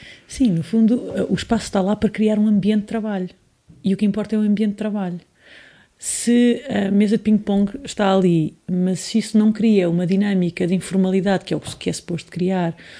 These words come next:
uma dinâmica playful, não é? De, de, em que o brincar é possível, em que é aceito, é permitido,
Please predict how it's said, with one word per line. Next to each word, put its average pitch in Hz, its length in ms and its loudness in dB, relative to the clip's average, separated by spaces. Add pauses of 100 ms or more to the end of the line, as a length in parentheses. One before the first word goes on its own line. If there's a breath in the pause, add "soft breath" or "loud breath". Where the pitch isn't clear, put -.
(260 loud breath)
uma 190 180 2
dinâmica 190 380 0
playful, 196 680 0
não 185 140 -4
é? 180 140 0
De, 180 240 2
de, 165 180 -6
em 185 140 -2
que - 100 -4
o 180 40 0
brincar 185 320 0
é 190 60 2
possível, 175 640 0 (360 loud breath)
em 175 100 -2
que 185 120 0
é 180 60 4
aceito, 185 380 -2
é 170 40 -4
permitido, 175 560 -2